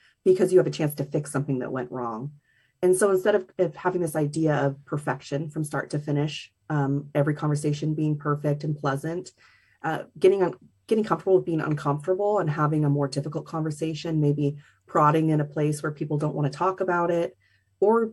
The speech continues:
fixing a problem and facing it head on. If they're ever okay with us, they're not gonna be the type of person that's gonna talk to their friends about us. But if they have a crisis, or if I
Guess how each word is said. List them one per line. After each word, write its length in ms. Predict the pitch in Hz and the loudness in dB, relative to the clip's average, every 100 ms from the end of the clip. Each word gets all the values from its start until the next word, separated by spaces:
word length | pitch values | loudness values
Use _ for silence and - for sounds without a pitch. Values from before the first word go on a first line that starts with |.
| _ - | _ -2
fixing 340 | 233 - 269 | -2 2 2
a 40 | 214 | 4
problem 360 | 190 190 185 | 4 6 4
and 100 | 151 | 4
facing 300 | 165 156 170 | 0 -4 -6
it 80 | 156 | -6
head 180 | 151 147 | -2 0
on. 520 | 165 180 143 135 147 - _ _ _ _ _ _ _ _ _ _ - | 2 2 4 2 -2 -10 _ _ _ _ _ _ _ _ _ _ 2
If 180 | 220 220 | 2 6
they're 160 | 247 | 6
ever 320 | 254 262 226 - | 6 6 4 6
okay 400 | 196 - 185 185 | 4 4 0 2
with 220 | 214 214 | 2 0
us, 220 | 214 214 | -2 -2
they're 140 | 202 185 | 0 2
not 200 | 180 185 | 0 0
gonna 120 | 185 | -2
be 60 | |
the 60 | 170 | -2
type 140 | 170 | -4
of 40 | 151 | -4
person 240 | 156 147 | -4 -4
that's 120 | 151 | -4
gonna 120 | 151 147 | -2 -2
talk 220 | 147 147 | -2 -4
to 80 | 139 | -4
their 100 | 135 | -4
friends 320 | 139 131 127 | -2 -4 -4
about 260 | 131 - | -8 -8
us. 340 | - - - - | -10 -10 -12 -4
But 240 | - 175 - _ _ | 2 2 0 _ _
if 200 | 175 160 | 0 2
they 140 | 214 226 | 2 0
have 360 | 214 208 185 - | 2 2 2 -2
a 60 | 151 | -10
crisis, 680 | 151 165 160 151 165 151 151 | -2 0 0 2 0 0 -2
or 240 | 151 147 | 0 2
if 120 | 147 147 | 2 2
I 180 | 190 | 0